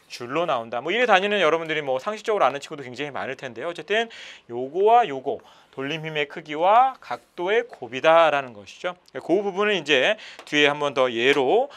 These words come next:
적용을 하고 있습니다. 한번 예를 보죠. 이 예도 사실은 좀 접근하기가 어려웠을 수도 있는데요. 어, 가령 마찰이 없는, 역시 마찰이 있으면 이제 계산에 복잡해지기 때문에 마찰이 없는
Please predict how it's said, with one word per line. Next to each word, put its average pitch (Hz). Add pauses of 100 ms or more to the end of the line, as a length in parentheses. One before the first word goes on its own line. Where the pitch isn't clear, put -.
적용을 123
하고 180
있습니다. 117
한번 208
예를 233
보죠. 160 (1000)
이 113
예도 160
사실은 226 (560)
좀 123
접근하기가 165
어려웠을 160
수도 -
있는데요. 131 (680)
어, 160
가령 254
마찰이 -
없는, 226
역시 139
마찰이 190
있으면 175
이제 123
계산에 156
복잡해지기 170
때문에 139
마찰이 170
없는 170